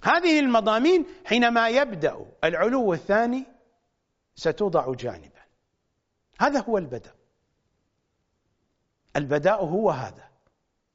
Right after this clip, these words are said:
وعلى المؤمنين أن يفقهوا فقه البداء. ماذا يقول إمامنا الصادق صلوات الله وسلامه عليه؟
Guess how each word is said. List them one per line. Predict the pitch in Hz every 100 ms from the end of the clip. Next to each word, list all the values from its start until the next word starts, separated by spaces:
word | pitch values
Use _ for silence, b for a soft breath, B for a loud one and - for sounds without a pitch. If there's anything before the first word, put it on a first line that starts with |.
| _ _ _ _ _ _ _ _ _ _ _ _ _ _ _ _ _ B
وعلى | 175 208 254
المؤمنين | 247 233 247 240 285 403 427
أن | 349 302 269
يفقهوا | 262 359 359 - - 277 226 262 277 277 - - _ _ _ _ _ _
فقه | 262 254 - 190
البداء. | 143 135 117 107 - _ _ _ _ _ _ -
ماذا | 214 262 247
يقول | 220 208 254 254 254 254 - _ _ _ _ _ _ _ _ _ _ _ _ _ _ _ _ _ _ _ _ _ -
إمامنا | 196 240 247 240 240 247 247 - - - - _ - - -
الصادق | 196 - 269 294 233 220 190
صلوات | - 196 196 196 180 247
الله | 220 208 180 185
وسلامه | 180 175 185 185 175 170 165
عليه؟ | 180 247